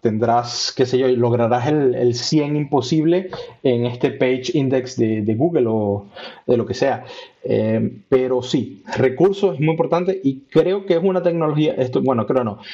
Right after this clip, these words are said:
estoy noventa y nueve coma nueve por ciento seguro, ¿verdad? De que es una tecnología que no puedes, no puedes lanzar en un hosting compartido o que ningún hosting compartido te lo va a ofrecer.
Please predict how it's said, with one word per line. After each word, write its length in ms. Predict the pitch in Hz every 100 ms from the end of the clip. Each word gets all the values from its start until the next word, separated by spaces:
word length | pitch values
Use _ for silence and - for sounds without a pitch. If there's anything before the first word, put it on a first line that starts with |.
| - -
estoy 220 | _ 151 160
noventa 240 | 175 151
y 20 |
nueve 180 | 143 165
coma 160 | 165 139
nueve 300 | 131 139 156
por 140 | 139
ciento 260 | 143 143 156
seguro, 480 | 135 135 131 135 - -
¿verdad? 280 | 113 127 143 - -
De 120 | 127
que 60 | 131
es 60 | 156
una 160 | 156
tecnología 460 | 156 151 143 143 165
que 80 | 143
no 120 | 131
puedes, 440 | 139 139 139 -
no 300 | 147 135 131
puedes 180 | 143 135
lanzar 440 | 147 135 147 139 -
en 160 | 123
un 480 | 127 127 127 127 - -
hosting 400 | 147 131 127 143
compartido 680 | 139 135 135 135 151 147 143 - -
o 100 | 123
que 80 | 120
ningún 300 | 117 117 117
hosting 340 | 120 120 131 135
compartido 480 | 131 135 127 131
te 80 | 131
lo 80 | 123
va 100 | 120
a 20 |
ofrecer. 360 | 120 147 151